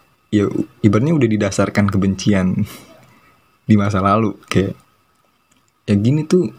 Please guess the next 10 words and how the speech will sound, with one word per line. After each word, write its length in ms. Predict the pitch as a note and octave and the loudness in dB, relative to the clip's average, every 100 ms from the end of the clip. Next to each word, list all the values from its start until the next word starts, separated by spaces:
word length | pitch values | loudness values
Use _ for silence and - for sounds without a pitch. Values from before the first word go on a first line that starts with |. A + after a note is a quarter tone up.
| _ - | _ 0
menurut 160 | A2 A2 | 2 2
gua 160 | D3+ D#3+ _ B2 | -2 -4 _ 0
di 80 | G#2+ | 2
masa 200 | G2+ B2 | 2 -2
sekarang 400 | - A2+ A2+ B2+ | 0 0 0 0
tuh 120 | D#3 | -2
sangat 360 | - A2 G2+ - | 0 0 -2 0
rentan 480 | B2 B2+ C3 C3 A#2+ | 0 2 0 -2 -2
sih. 200 | G#2+ - - _ _ _ _ - | -2 -6 -10 _ _ _ _ -8
Sangat 360 | - G#2+ G2+ | -2 0 -2